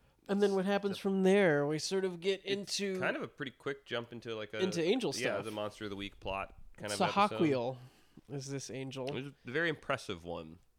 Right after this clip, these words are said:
Speaker 1: Yeah, well, and this is, again, the eyeball, weird eyeball motif that we saw last time with the Matariel.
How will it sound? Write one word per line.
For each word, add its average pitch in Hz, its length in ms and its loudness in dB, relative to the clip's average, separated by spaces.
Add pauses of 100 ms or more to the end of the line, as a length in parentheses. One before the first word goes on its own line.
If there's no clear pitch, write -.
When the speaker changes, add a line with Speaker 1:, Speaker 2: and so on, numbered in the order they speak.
(360)
Speaker 1:
Yeah, 160 240 4
well, 185 160 8
and 196 100 6
this 202 140 6
is, 175 120 2
again, 160 280 6
the 151 80 4
eyeball, 143 400 4
weird 147 180 4
eyeball 139 300 6
motif 123 380 -2
that 120 100 -2
we 131 80 -2
saw 127 200 2
last 135 300 4
time 107 240 -2
with 113 200 -6
the 107 140 -4
Matariel. 120 840 -2